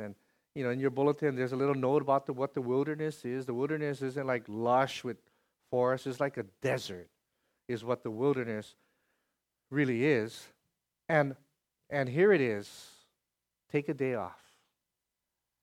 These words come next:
And why would God command them to do such a thing? If his commandments are given to his children, people already in a relationship with him, why would God say this, right? Because observing the Sabbath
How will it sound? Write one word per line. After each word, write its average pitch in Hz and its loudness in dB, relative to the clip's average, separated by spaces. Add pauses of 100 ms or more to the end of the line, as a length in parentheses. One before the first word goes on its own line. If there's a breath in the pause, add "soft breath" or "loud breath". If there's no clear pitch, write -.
(120)
And 135 2 (320)
why 214 4
would 233 2
God 139 4
command 113 -6 (240)
them 110 -4 (140)
to 127 -8
do 113 -12
such - -10
a 107 -12
thing? 104 -18 (800)
If 180 10 (160)
his 226 4
commandments 202 8
are 143 4
given 180 2
to 180 -2
his - 0
children, 175 2
people 185 2
already 170 8
in 170 2
a 156 4
relationship 147 0
with 143 -6
him, 135 0 (800)
why 185 10
would 254 6
God 160 10
say 135 2
this, 98 -8 (460)
right? 120 -6 (1500)
Because 170 8
observing 220 6
the 156 0
Sabbath 101 2